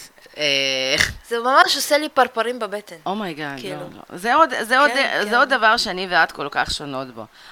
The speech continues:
Speaker 1: אני כאילו, אה, אני ב-, <laughs> בגלגול הקודם הייתי דוב.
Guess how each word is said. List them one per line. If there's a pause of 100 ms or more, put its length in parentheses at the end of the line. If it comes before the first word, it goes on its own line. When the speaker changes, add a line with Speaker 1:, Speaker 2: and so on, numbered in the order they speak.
(140)
Speaker 1:
אני
כאילו,
אה, (240)
אני
ב-,
<laughs>
בגלגול
הקודם
הייתי (120)
דוב.